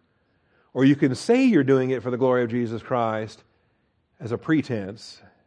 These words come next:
because the truth is far from that. In carnality, in pride, in selfishness, in whatever. Okay?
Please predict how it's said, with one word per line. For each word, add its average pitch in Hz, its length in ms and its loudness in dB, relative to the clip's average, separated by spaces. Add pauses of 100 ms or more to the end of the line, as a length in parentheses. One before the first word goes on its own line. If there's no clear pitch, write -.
because 113 400 -2
the 113 100 -8
truth 135 300 -2
is 113 480 -2
far 110 300 -4
from 110 240 -10
that. 92 260 -16 (460)
In 107 140 -10
carnality, 104 680 -6
in 120 140 -10
pride, 101 480 -10
in 120 120 -10
selfishness, 101 720 -8
in 113 380 -6
whatever. 117 580 -6 (1120)
Okay? 113 480 -12